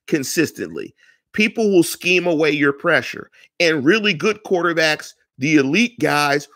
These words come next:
will absolutely get rid of the ball, move the ball downfield,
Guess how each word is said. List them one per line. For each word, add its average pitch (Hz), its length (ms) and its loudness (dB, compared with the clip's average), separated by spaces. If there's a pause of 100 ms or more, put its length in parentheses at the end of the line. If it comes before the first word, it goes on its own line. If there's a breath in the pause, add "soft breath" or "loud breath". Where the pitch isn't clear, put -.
(140)
will 131 220 4
absolutely 180 560 -2
get 147 300 2
rid 175 160 0
of 175 60 0
the 165 80 -2
ball, 120 520 -2 (560)
move 170 340 4
the 202 100 -2
ball 175 300 2
downfield, 151 760 0